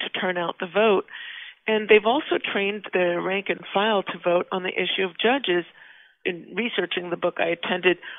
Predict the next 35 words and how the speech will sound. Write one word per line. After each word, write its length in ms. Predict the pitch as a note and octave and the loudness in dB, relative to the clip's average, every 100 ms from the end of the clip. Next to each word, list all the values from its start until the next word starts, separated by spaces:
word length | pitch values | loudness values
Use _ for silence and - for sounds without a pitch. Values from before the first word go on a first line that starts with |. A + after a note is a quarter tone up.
| - | -2
all 140 | F#3 F3 | 2 4
these 180 | E3+ D#3+ - | 4 2 0
right-wing 320 | F3 F3 D#3+ - | -2 -2 -6 -4
conferences 720 | G#3+ G3+ F#3+ F3+ - F3+ E3+ | -4 -4 -6 -10 -4 -2 -2
and 100 | D3+ D#3 | -6 -10
strategy 480 | - F#3+ F#3+ E3+ F#3 | -2 0 0 -2 -2
meetings 460 | F3 E3+ E3+ E3+ - | 0 2 0 -4 -8
and 180 | E3+ E3 - - - _ - | -8 -8 -20 -20 -20 _ -6
attended 580 | F#3 - F#3+ F3+ F3 - _ - | -4 -4 0 2 2 -2 _ -4
events 460 | G3 F3 G3 E3 - - | -2 2 2 0 -4 -2
that 160 | F3 E3+ - | -2 -2 -2
are 140 | G3 | 0
in 80 | F3+ | 0
the 60 | E3+ - | -4 0
forums 320 | F3+ E3+ E3+ | 0 0 -2
that 220 | E3+ - | -2 -2
movement 400 | F3 F3+ F3+ F3+ | -2 -2 -2 -6
leaders 280 | F#3 E3+ E3+ - | -6 -6 -6 -4
share. 340 | G#3+ A3 F3 E3+ - - - - _ | -2 0 0 -2 -14 -20 -20 -20 _
And 160 | G#3+ G3+ | -2 2
they'll 140 | G3 | 2
often 400 | G#3+ C#4 - C4+ C4 | 2 0 -4 -6 -6
stand 240 | - F3 F3 | -4 0 0
up 140 | F3+ | -2
and 160 | F#3 G3 | -4 0
say, 260 | F3+ F3 F#3 - - | 2 2 0 -16 -10
you 80 | G#3 | -2
know, 100 | F3 | 2
"This 140 | G3+ G#3 | 2 2
election 420 | F#3+ F3+ F3 - | 4 4 2 -4
is 80 | F#3 | -4
about 300 | F3+ G3 F#3+ - | 0 0 0 -2
judges, 400 | F#3 F3 E3+ F#3 E3+ | -2 -2 -2 -6 -4
judges, 380 | E3+ E3 F3 F3 - | -6 -6 -6 -10 -4
judges." 420 | A3+ D4 A3 F3+ | -2 -2 -2 -4